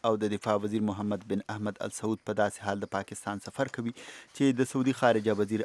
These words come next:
عادل بن احمد الجبیر د جنوري په اوومه نیټه پاکستان دوره کړې وه۔ سعودي عربستان دا وخت د ایران سره په سخت سفارتي کړکیچ کې انخته،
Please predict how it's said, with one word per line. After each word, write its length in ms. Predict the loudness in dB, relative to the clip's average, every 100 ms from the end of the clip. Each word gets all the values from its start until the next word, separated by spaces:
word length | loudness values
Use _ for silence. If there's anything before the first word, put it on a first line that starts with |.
| 0
عادل 320 | 0 2 0
بن 180 | 0 -2 -2
احمد 240 | -4 -4 -6 -4
الجبیر 420 | -4 -2 2 2 2
د 20 |
جنوري 420 | -2 0 2 4 2
په 80 | 0 0
اوومه 260 | 4 4
نیټه 300 | 2 2 0
پاکستان 680 | 2 -2 -4 -4 0 2 0 -6 -20 -18 0
دوره 200 | 2 2
کړې 220 | 0 0
وه۔ 180 | 0 0 -4 -20 _ 2
سعودي 180 | 8
عربستان 540 | 10 10 4 4 4 8
دا 100 | 6
وخت 240 | 6 2
د 60 | -4
ایران 260 | 0 2 2 0
سره 140 | -4
په 160 | -4 -4
سخت 340 | 0 -2 -2
سفارتي 440 | -8 -2 -2 -2 -4
کړکیچ 380 | -4 0 -2 -2
کې 140 | -6
انخته، 380 | -8 -6 -6 -6